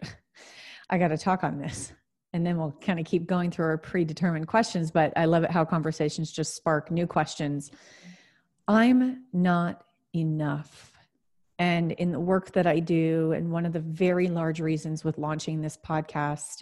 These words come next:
in November of twenty nineteen was to provide a place for assistance, pretty much professionals who support people to show up and be reminded of many great things,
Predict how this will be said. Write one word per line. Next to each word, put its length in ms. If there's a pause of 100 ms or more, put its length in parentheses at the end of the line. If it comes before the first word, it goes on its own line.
in 160
November 420
of 140
twenty 300
nineteen 800 (760)
was 280
to 220 (420)
provide 480
a 40
place 360
for 180
assistance, 760 (480)
pretty 160
much 320
professionals 920
who 100
support 540
people 460
to 140
show 400
up 340 (540)
and 100
be 100
reminded 580
of 200
many 320
great 420
things, 500